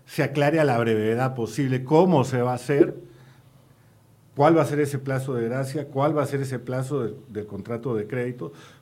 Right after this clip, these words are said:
cuáles van a ser esas tasas de interés, qué documentación le van a pedir a uno, porque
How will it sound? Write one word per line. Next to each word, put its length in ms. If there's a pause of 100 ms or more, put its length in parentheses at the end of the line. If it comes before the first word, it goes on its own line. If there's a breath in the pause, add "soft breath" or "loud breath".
cuáles 260
van 140
a 60
ser 140
esas 220
tasas 300
de 80
interés, 400 (500 soft breath)
qué 140
documentación 720
le 60
van 180
a 120
pedir 340
a 80
uno, 400
porque 380